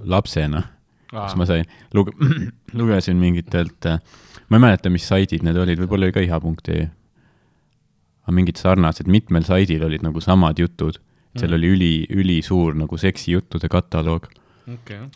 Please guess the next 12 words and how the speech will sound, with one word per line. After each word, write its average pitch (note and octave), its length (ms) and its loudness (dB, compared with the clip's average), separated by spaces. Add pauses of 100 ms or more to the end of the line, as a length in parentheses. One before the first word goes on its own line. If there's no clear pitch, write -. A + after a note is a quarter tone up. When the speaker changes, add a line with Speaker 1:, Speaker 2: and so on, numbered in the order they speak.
(160)
Speaker 1:
Siis - 120 -8
ma E2 60 0
mälet-, E2+ 380 2
ma F#2 160 2
mäletan F#2 400 4
isegi E2+ 320 -2
mi-, F2+ 200 2
mingeid, E2+ 600 2
äh, D#2+ 480 -4
jutte, E2+ 420 -4
mingid E2 380 0
olid, D#2+ 220 -4